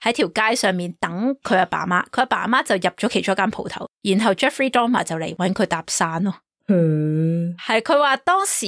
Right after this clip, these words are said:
Speaker 1: 佢呢個朋友呢，係處於一個好唔開心嘅時期，然後 Jeffrey 係同佢傾偈，係真係令到佢個朋友打開咗心窗，係愉快咁樣聊天嘅。
Speaker 2: 嗯。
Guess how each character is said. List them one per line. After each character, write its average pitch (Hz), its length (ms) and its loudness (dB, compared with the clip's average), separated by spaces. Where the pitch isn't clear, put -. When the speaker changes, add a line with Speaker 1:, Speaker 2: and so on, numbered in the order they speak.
Speaker 1:
佢 214 220 -2
呢 311 100 -2
個 302 80 0
朋 170 340 -8
友 175 280 -2
呢， 285 60 0
係 190 640 -4
處 - 220 -2
於 269 320 0
一 294 160 0
個 185 440 2
好 - 140 0
唔 349 180 2
開 269 300 2
心 277 160 2
嘅 247 160 0
時 - 100 -4
期， - 300 -8
然 233 200 4
後 233 80 0
Jeffrey 302 400 0
係 180 220 -2
同 170 260 -4
佢 175 160 0
傾 269 300 0
偈， 214 180 0
係 233 100 0
真 294 180 0
係 294 180 2
令 190 200 -2
到 196 120 2
佢 185 180 0
個 190 80 2
朋 175 280 -2
友 175 160 2
打 175 280 0
開 233 240 2
咗 196 100 2
心 190 380 0
窗， 175 420 -2
係 226 220 2
愉 214 260 4
快 202 320 2
咁 196 100 0
樣 247 280 2
聊 - 300 -2
天 190 340 -2
嘅。 - 100 -4
Speaker 2:
嗯。 160 640 2